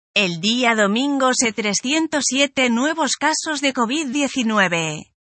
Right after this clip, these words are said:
En cuarenta y cinco pruebas moleculares hubo trece casos positivos y en cuatrocientos ochenta y dos pruebas rápidas se detectaron doscientos noventa y cuatro casos, de las cuales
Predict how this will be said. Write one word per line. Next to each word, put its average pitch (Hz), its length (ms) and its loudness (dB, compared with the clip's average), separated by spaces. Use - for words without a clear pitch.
En 247 160 2
cuarenta 214 460 2
y 170 80 -2
cinco 285 420 -2
pruebas 285 440 0
moleculares 196 800 0
hubo 277 260 0
trece 254 440 0
casos 220 380 -2
positivos 220 640 -4
y 226 80 2
en 202 120 0
cuatrocientos 208 880 0
ochenta 226 480 0
y 180 80 -4
dos 240 220 -2
pruebas 311 340 2
rápidas 269 540 2
se 254 80 0
detectaron 226 880 2
doscientos 247 600 0
noventa 214 400 2
y 185 60 -4
cuatro 233 360 2
casos, 277 460 0
de 226 120 0
las 190 240 2
cuales 262 380 2